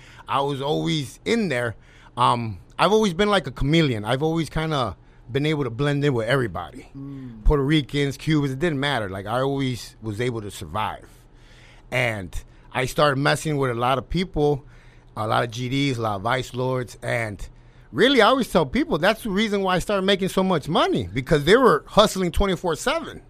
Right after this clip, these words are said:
Speaker 1: They didn't take no days <laughs> off.
Speaker 2: Yeah, yeah.
Speaker 1: I would get to the block and I would see my dude and I'd be like, "Dude, you're still wearing the same things you were wearing three days ago."
Speaker 2: <laughs>
Speaker 1: And he would be like, "Man, I've been out here making money."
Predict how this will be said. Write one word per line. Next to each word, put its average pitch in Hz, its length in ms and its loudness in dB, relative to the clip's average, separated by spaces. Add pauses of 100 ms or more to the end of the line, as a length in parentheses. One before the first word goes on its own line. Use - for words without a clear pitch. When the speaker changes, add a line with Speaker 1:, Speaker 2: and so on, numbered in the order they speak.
(520)
Speaker 1:
They 220 140 4
didn't 269 180 2
take 302 200 6
no 208 140 2
days 123 320 0
<laughs> - 0 -
off. 143 320 4
Speaker 2:
Yeah, 165 360 -2
yeah. 180 280 -2
Speaker 1:
I 175 120 10
would 226 160 8
get 233 180 8
to - 80 -6
the 196 100 4
block 226 360 6
and 190 100 4
I 185 80 8
would 185 100 4
see 220 160 2
my 202 180 4
dude 233 300 0
and 226 100 2
I'd 180 140 2
be 180 100 0
like, 170 240 -2
"Dude, 285 120 2
you're 220 80 2
still 247 220 2
wearing 240 200 4
the 190 60 0
same 240 320 4
things 285 260 4
you 233 120 2
were 233 80 4
wearing 240 160 6
three 269 160 4
days 302 280 6
ago." 156 400 4
Speaker 2:
<laughs> - 380 -2
Speaker 1:
And 156 140 4
he 196 100 4
would 185 100 2
be 170 80 0
like, 147 160 2
"Man, 208 180 8
I've 165 80 8
been 175 120 6
out 180 140 12
here 185 120 8
making 190 340 6
money." 254 420 8